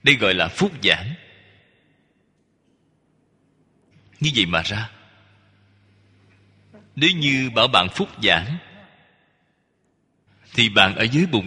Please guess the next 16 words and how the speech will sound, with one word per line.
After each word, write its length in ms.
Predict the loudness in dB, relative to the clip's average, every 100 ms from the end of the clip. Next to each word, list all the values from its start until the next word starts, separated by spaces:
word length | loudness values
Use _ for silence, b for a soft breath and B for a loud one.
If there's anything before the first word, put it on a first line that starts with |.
| -2
giảng 320 | 0 0 0
nghe 160 | -2 -4
kinh 460 | -4 -4 -4 -4 -8 -16 -20 -20 -20 -20 _ _ _ _ _ _ _ _ _ _ _ _ _ _ _ -4
có 120 | -2
thể 260 | 2 2 2
nghe 300 | 0 0 0
được 300 | 0 -2 -6 -16 -8
năm 340 | -4 -2 -2
sáu 240 | -2 -2 -2
phần. 320 | 0 -2 -2 -14 -20 _ _ _ _ _ _ _ _ _ _ _ _ _ _ _ -16 -2
Có 80 | 0
thể 200 | 2 0
nghe 300 | 0 -2 -2
năm 260 | 0 -2
sáu 180 | 0 -4
phần. 260 | -2 -6